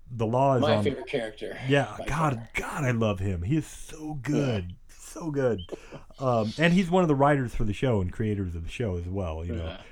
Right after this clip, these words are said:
Speaker 1: And there's, there's some inside jokes in that too, you know. I mean, it's very obvious that the guy's a lot older than an actual high schooler, as are most of the actors in this series. Um,
Speaker 2: Yeah.
Speaker 1: but, yeah, just,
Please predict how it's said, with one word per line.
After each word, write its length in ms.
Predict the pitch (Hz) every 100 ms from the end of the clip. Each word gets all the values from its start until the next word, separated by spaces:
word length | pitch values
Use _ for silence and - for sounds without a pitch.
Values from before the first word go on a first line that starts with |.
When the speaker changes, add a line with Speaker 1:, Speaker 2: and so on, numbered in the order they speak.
| -
Speaker 1:
And 80 | 175
there's, 240 | 156 123
there's 220 | 143 143
some 160 | 135 113
inside 420 | 110 - 110 101
jokes 380 | 95 104 98 -
in 60 | 98
that 200 | 98 -
too, 120 | 107
you 180 | 98 98
know. 200 | 98 95
I 40 |
mean, 160 | 101 107
it's 140 | 107
very 240 | 113 147 123
obvious 400 | 113 113 117 107
that 140 | 107
the 80 | 98
guy's 260 | 101 101 92
a 60 |
lot 360 | 87 92 101 98
older 340 | 95 98 98
than 200 | 92 92
an 60 | 90
actual 420 | 92 92 - 90
high 200 | 90 95
schooler, 380 | - 110 98 92
as 220 | 95 98
are 160 | 95 95
most 380 | 80 87 87
of 60 | -
the 140 | 98
actors 380 | 90 90 - 90
in 120 | 95
this 120 | 95 -
series. 480 | 101 95 101 98 - - - - -
Um, 420 | 98 95 87 90 -
Speaker 2:
Yeah. 140 | 95
Speaker 1:
but, 180 | 95 - - - - - - - - - - -
yeah, 240 | 107 87
just, 320 | 90 95 -